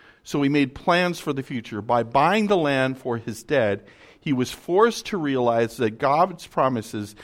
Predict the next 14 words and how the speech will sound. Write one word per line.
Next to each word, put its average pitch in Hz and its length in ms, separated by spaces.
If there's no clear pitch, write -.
did 143 220
not 135 380
end 117 380
with 101 280
this 98 580
life." - 720
You 123 60
see, - 180
he 165 200
was 180 200
making 135 440
an 139 160
eternal 190 1040
investment 117 1300